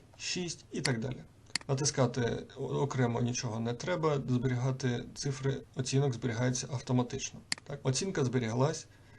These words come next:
Що далі? Ви можете побачити результати навчання того чи іншого учня. Тепер поставимо ще одну оцінку в іншому уроці, наприклад,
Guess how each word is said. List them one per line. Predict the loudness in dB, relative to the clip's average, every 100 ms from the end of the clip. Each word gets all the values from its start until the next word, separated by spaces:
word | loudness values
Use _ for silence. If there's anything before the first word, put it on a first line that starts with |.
| -10
Що | 0 4 4 2
далі? | -2 0 -4 -8 -12
Ви | -4 4 6
можете | 6 4 2 -2
побачити | -2 2 2 2 0 -2 0
результати | 4 6 6 4 2
навчання | 2 0 0 0 0 -2
того | -2 0 0
чи | 2 2
іншого | 2 0 -4 -6
учня. | -6 -6 -6
Тепер | -4 -2 0
поставимо | 0 4 4 4
ще | 2 2
одну | 2 4 2 2
оцінку | 0 0 -2 -2 -2 -2
в | -2
іншому | -2 0 2 2
уроці, | 0 -4 -6 -12 -8
наприклад, | -6 -4 -4 -6 -10